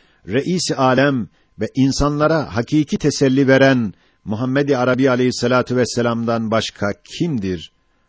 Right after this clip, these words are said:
Evet, Fahri Alem odur ve fani insanları idam-ı ebediden kurtarıp teselli veren odur. Hem İncil-i Yuhanna on altıncı bab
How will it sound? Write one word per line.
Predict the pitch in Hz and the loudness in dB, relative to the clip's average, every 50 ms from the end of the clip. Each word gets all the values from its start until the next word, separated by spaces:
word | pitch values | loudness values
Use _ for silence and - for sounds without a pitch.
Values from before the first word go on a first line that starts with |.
| _ _ _ _ _ _ - | _ _ _ _ _ _ 2
Evet, | 131 139 135 127 113 - | 2 4 4 2 0 -2
Fahri | - - - 127 117 120 131 139 | -4 -6 -4 -4 0 0 0 2
Alem | 123 127 131 127 127 131 123 123 113 104 - | 4 4 4 4 4 2 2 0 -4 -4 0
odur | - 131 147 131 131 120 110 95 87 76 - _ _ _ _ _ _ - | 2 2 4 4 2 0 0 -2 -6 -10 -16 _ _ _ _ _ _ -16
ve | 78 85 | -16 -10
fani | - 104 107 117 120 117 127 143 170 | -4 -2 0 0 2 2 2 0 0
insanları | 170 147 147 147 127 - 135 135 131 131 131 127 127 123 123 98 - _ _ _ _ _ | 0 -2 -4 -4 -2 -2 -2 -2 0 0 0 2 2 0 0 -2 -4 _ _ _ _ _
idam-ı | - 117 123 123 107 127 139 160 170 165 151 | -4 -2 -2 0 2 2 2 2 2 0 -2
ebediden | 131 139 123 135 127 117 135 131 120 127 139 147 143 | 0 0 2 2 2 2 2 2 2 2 2 2 0
kurtarıp | 131 - - 120 113 - 123 123 113 98 - _ _ _ _ _ _ _ _ | -4 -4 -6 -4 -2 0 2 2 2 0 -2 _ _ _ _ _ _ _ _
teselli | - 104 104 - - 123 120 113 117 117 110 95 | -8 -8 -6 -2 -2 -2 0 0 0 0 0 0
veren | 110 110 110 110 110 104 104 95 - _ - | 0 2 2 0 0 -2 -4 -6 -8 _ 0
odur. | 117 139 135 107 101 87 - _ _ _ _ _ _ _ _ _ _ _ _ _ _ _ _ _ _ _ _ | 0 0 0 0 -4 -6 -8 _ _ _ _ _ _ _ _ _ _ _ _ _ _ _ _ _ _ _ _
Hem | _ - 113 143 156 143 | _ -2 -2 -2 -2 -2
İncil-i | - 143 147 147 127 143 196 160 | -4 -4 -4 -4 -4 -4 -2 0
Yuhanna | 151 135 131 107 120 120 117 117 117 123 127 127 - _ _ _ _ _ _ _ - | 0 0 0 0 0 -2 0 0 0 0 0 0 -2 _ _ _ _ _ _ _ -2
on | 135 170 175 | -2 0 2
altıncı | 156 143 131 - - 131 123 104 113 117 | 2 0 0 -2 -2 -4 -2 -2 -2 0
bab | 113 113 120 | 0 0 0